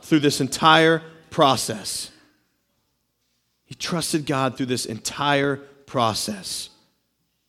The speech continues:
And we have to understand here that when the author of Hebrews points back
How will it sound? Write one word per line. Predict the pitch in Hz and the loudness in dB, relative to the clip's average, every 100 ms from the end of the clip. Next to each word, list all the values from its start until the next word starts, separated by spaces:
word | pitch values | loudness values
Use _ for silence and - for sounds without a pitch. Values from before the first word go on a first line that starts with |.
| _ _ _ _ _ _ _ _ - | _ _ _ _ _ _ _ _ -10
And | 139 | -6
we | 131 | -4
have | 320 381 | -2 0
to | 233 | 4
understand | 214 180 - 185 185 175 | 4 4 4 6 6 6
here | 160 | 4
that | 147 | 2
when | 139 139 131 139 | 2 0 -2 0
the | 147 - - - - | 0 0 -12 -12 2
author | 165 226 240 | 4 6 4
of | 196 | 4
Hebrews | - 202 151 147 131 | 4 2 4 2 2
points | - 190 208 - | -2 2 2 2
back | 131 170 139 127 | 6 8 6 2